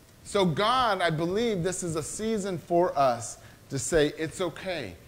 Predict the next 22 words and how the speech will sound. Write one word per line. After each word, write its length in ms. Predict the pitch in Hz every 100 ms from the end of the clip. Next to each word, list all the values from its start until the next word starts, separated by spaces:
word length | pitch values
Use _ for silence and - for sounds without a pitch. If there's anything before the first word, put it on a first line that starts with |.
| - -
to 80 | 123
focus 440 | - 143 127 120
on 140 | 127 120
yourself 460 | 110 - 117 107
right 220 | 95 90 87
now 140 | 85 - - - - - - -
because 320 | 123 139 165 123
I'm 240 | 143 123
getting 400 | 113 170 175 156
you 100 | 139
ready 520 | 123 165 214 180 117 - - - - -
to 80 |
bring 420 | 127 123 160 170 165
people 480 | - 151 135 123
in. 180 | 143 127 95 92 - - - - - -
I'm 160 | 135 151
getting 320 | 202 196 190
you 120 | 180
ready 380 | 165 202 226 190
to 180 | 139 160
go 520 | 123 104 104 170 175
out 360 | 165 175 147 113